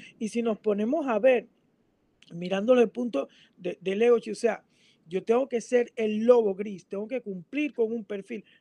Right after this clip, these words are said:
pero no es el perfil que yo quiero, no es la identidad que yo quiero, pero es el arrastre que yo tengo. Y a mí lo que me llama la, la, la, la atención de, de Leo Chi es esa capacidad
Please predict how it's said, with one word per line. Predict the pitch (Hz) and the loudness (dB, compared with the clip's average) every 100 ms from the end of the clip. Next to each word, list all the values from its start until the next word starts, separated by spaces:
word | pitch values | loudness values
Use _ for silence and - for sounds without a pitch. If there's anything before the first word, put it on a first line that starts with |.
| _ | _
pero | 190 170 | -12 -10
no | 175 | -10
es | 196 | -8
el | 302 | -10
perfil | - 196 - 208 | -10 -12 -12 -12
que | 202 | -10
yo | 190 170 | -10 -10
quiero, | - 226 185 | -8 -8 -8
no | 175 | -10
es | 180 | -4
la | 240 | -2
identidad | 254 202 - 196 196 | -2 -4 -4 -4 -4
que | |
yo | 196 | -8
quiero, | 214 - - - | -10 -16 -20 -10
pero | - 202 | -2 0
es | 208 | 0
el | 277 | -2
arrastre | 214 185 - 240 269 - - 339 | -2 -6 -6 -6 -6 -8 -8 -8
que | 285 202 | -6 -4
yo | 220 | -4
tengo. | 214 247 240 _ _ - | -2 -2 -4 _ _ -12
Y | |
a | 185 | -6
mí | 196 | 0
lo | 285 | 0
que | 285 | -2
me | 240 202 | -6 -4
llama | 208 220 262 | -4 -2 -4
la, | - _ | -6 _
la, | 170 170 - | -12 -12 -12
la, | 170 165 - | -12 -12 -14
la | 160 | -14
atención | 151 156 147 - 220 226 | -14 -16 -16 -2 0 2
de, | 233 226 | 2 0
de | 175 180 | -4 -4
Leo | 196 220 | 0 0
Chi | 214 - _ _ - | -2 -8 _ _ -10
es | 180 196 190 | -6 -6 -2
esa | 302 | 0
capacidad | 294 240 - 190 175 185 190 226 | 2 -2 -2 -4 -4 -2 0 0